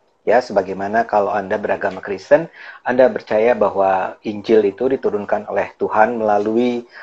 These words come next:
eh, eh, Yesus, ya. Eh, nah, kemudian, eh, tapi kemudian,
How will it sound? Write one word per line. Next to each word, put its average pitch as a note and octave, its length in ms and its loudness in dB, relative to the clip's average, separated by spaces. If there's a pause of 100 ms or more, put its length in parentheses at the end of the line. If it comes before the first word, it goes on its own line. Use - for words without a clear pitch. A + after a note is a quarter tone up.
(220)
eh, G2+ 420 4 (140)
eh, G2+ 440 0 (280)
Yesus, A2+ 480 2
ya. A2 240 0 (800)
Eh, B2+ 380 6 (180)
nah, A#2+ 240 2 (1200)
kemudian, C#3 800 4
eh, B2+ 160 -2
tapi A3+ 240 2
kemudian, D3 560 2